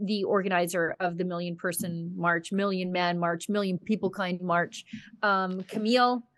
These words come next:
El Sheikh. Um, he's the Muslim dad who is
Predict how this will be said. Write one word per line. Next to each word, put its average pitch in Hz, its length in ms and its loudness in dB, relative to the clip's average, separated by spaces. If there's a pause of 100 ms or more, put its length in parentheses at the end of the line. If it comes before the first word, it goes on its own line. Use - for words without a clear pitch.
(260)
El 196 220 4
Sheikh. - 600 -2 (580)
Um, 190 280 4
he's 196 320 -2
the 185 80 -6
Muslim 226 460 4
dad 202 540 6 (460)
who 196 520 8
is 180 840 4